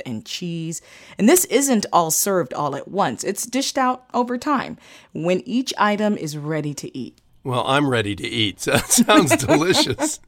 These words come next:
Speaker 1: <laughs> Tell me about it. My mouth is watering, too.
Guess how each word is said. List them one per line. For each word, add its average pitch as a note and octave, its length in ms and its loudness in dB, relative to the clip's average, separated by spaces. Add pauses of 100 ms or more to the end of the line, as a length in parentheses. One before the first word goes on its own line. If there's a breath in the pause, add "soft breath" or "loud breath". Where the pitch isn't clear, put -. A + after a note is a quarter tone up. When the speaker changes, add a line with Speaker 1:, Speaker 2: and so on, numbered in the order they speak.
(180)
Speaker 1:
<laughs> - 240 -10
Tell F3+ 200 6
me F#3 120 2
about D#3 320 4
it. C#3+ 140 -8
My F3+ 140 6
mouth F#3 280 2
is E3+ 140 -4
watering, E3+ 480 -2
too. F3 460 -6